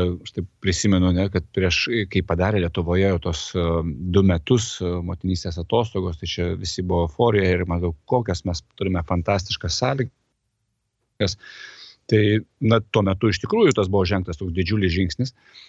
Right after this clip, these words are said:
Tai matyt reikia tikėtis dabar kito žingsnio, dar tokio gražaus žingsnio, kad irgi įgalinti tėčius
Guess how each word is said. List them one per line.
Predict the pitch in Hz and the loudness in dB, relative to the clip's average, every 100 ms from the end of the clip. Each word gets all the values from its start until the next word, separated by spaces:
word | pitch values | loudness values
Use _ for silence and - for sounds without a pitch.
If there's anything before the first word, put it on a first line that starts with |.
| - _ | -20 _
Tai | - 101 | 0 2
matyt | 98 98 101 | 2 0 2
reikia | 101 98 101 98 95 95 | 2 2 2 2 2 0
tikėtis | - 90 92 92 85 | -4 -4 -4 -2 -4
dabar | 90 90 90 87 85 80 _ | -2 0 0 0 0 -2 _
kito | - 139 120 | -4 -2 0
žingsnio, | 90 82 113 - 107 92 90 87 90 90 95 95 98 | 0 0 -2 0 0 2 0 0 -4 -6 -6 -2 -2
dar | 95 98 98 | 2 2 0
tokio | 90 80 87 | -4 -6 -4
gražaus | 87 87 98 80 | -2 0 0 0
žingsnio, | 98 - - 92 | 0 -2 -2 -2
kad | 80 85 78 - | 0 -2 -4 -8
irgi | - 92 87 85 | -6 -4 0 0
įgalinti | 87 90 90 87 80 | 2 0 0 -2 -4
tėčius | - 104 117 101 | -2 0 0 -2